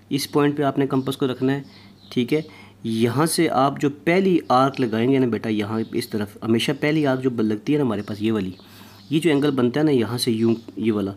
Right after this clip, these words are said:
ये सिक्सटी डिग्री का होता है। अब सिक्सटी और ये ज़ीरो डिग्री है, ज़ीरो और सिक्सटी के दरमियान जो एंगल बनता है हमारे पास वो थर्टी बनता है यहाँ पे।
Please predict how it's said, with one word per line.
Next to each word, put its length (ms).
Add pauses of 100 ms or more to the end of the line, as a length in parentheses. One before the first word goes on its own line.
(360)
ये 60
सिक्सटी 320
डिग्री 280
का 100
होता 220
है। 60 (440)
अब 80
सिक्सटी 840 (220)
और 100
ये 120
ज़ीरो 260
डिग्री 340
है, 120 (420)
ज़ीरो 380
और 80
सिक्सटी 400
के 120
दरमियान 500
जो 180
एंगल 300
बनता 280
है 60
हमारे 200
पास 220
वो 120
थर्टी 340
बनता 280
है 60
यहाँ 240
पे। 140